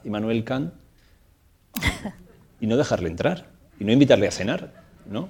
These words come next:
Speaker 1: Y tú estás contando una historia que pasa en tu casa y en tu pueblo, en Sevilla,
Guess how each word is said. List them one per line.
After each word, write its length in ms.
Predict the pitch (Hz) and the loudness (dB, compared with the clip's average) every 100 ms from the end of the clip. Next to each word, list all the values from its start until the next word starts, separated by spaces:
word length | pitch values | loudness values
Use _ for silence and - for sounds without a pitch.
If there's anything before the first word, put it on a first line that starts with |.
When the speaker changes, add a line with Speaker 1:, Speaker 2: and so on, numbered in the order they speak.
| - - - _ - | -14 -20 -20 _ -8
Speaker 1:
Y 100 | 98 | -8
tú 180 | - 113 | -4 0
estás 160 | 180 | 2
contando 300 | - 120 117 | 2 2 2
una 100 | 104 | 0
historia 500 | 92 107 98 92 90 | -2 0 2 2 0
que 100 | 92 | -2
pasa 200 | 92 95 95 | -6 -6 -8
en 60 | |
tu 80 | 85 | -4
casa 260 | 113 117 104 | -2 0 0
y 40 | |
en 80 | 92 | -2
tu 100 | 90 | -2
pueblo, 320 | 104 113 104 | 0 2 2
en 180 | 98 95 | -2 -4
Sevilla, 580 | - 90 113 107 98 | -4 0 0 0 -2